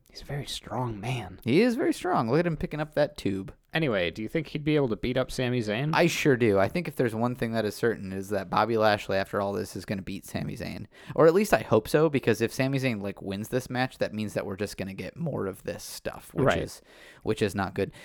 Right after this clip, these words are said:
Speaker 2: This week we got, um, Sami Zayn challenging Bobby Lashley to do a military-style obstacle course.
Speaker 1: Yeah,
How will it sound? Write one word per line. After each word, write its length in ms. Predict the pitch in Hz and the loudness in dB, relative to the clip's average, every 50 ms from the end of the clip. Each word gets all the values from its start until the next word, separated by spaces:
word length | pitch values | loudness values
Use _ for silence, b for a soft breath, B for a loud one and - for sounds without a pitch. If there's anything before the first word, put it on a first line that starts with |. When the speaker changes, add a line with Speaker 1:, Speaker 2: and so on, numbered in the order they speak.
| B B | B B
Speaker 2:
This 240 | - 113 139 147 - | 2 2 2 2 4
week 300 | - 135 139 135 - - | 4 4 4 4 2 0
we 180 | 113 120 117 107 | 0 2 2 2
got, 340 | - 107 101 98 95 - - | 2 4 4 4 4 2 0
um, 580 | - 107 101 95 95 95 95 95 98 98 98 - - | -4 -4 -2 -2 -2 -2 -4 -4 -6 -8 -12 -14 -14
Sami 320 | - - 139 127 131 131 113 | -2 2 2 4 4 2 2
Zayn 260 | 113 113 110 110 104 | 2 0 0 -2 -4
challenging 500 | - - 113 110 113 110 104 117 107 101 | -4 -4 -2 -2 -2 -2 -2 -2 -2 0
Bobby 280 | 98 101 104 101 101 | 0 0 0 0 -2
Lashley 400 | 98 98 98 101 - - - 104 | -2 -2 -4 -4 -4 -4 -4 -4
to 120 | - - 110 | -2 -2 -2
do 240 | 101 107 104 101 101 | 0 2 2 4 2
a 100 | - 98 | 2 0
military-style 880 | 95 98 104 113 117 117 - - 113 110 104 101 - 98 95 95 92 - | -2 -2 0 2 2 2 2 2 0 0 0 0 0 0 0 0 -2 -4
obstacle 460 | - 78 - - - - - - 98 98 | -4 -6 -8 -8 -10 -12 -10 -8 -10 -10
course. 340 | - - - 98 117 139 | -8 -6 -2 -2 -2 0
Speaker 1:
Yeah, 300 | 120 95 87 85 87 92 | 2 2 2 2 2 0